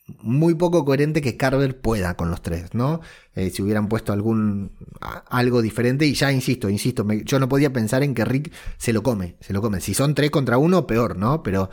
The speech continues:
solo Rick, mano a mano, se lo come. Bueno, te decía que, eh, Daryl al final, bueno, Negan va a salvar el día, ¿no? Con la intervención de, de, de, mm,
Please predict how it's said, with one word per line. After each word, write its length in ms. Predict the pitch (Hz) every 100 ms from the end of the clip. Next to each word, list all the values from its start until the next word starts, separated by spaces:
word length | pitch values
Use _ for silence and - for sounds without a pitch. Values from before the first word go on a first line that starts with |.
| - -
solo 640 | - 156 175 156 110 98
Rick, 360 | 101 127 160 165
mano 260 | 117 123 131
a 40 | 117
mano, 380 | 131 165 160 -
se 160 | 113
lo 140 | 107 107
come. 340 | 95 90 90 - - -
Bueno, 280 | 160 139 107 - - - - -
te 80 | 131
decía 320 | 127 151 127
que, 500 | 131 120 120 120 -
eh, 460 | 123 113 110 107 104
Daryl 320 | 127 151 147
al 100 | 135
final, 380 | 135 139 156 156
bueno, 320 | 135 123 107 120
Negan 400 | 143 170 143 135
va 60 |
a 40 | 139
salvar 280 | 131 135
el 80 | 135
día, 140 | 180 151
¿no? 120 | 170
Con 200 | 135 113
la 60 |
intervención 640 | 113 110 110 113 110 151 139
de, 300 | 127 117 113
de, 240 | 113 -
de, 440 | 113 117 107 107 101
mm, 280 | 104 104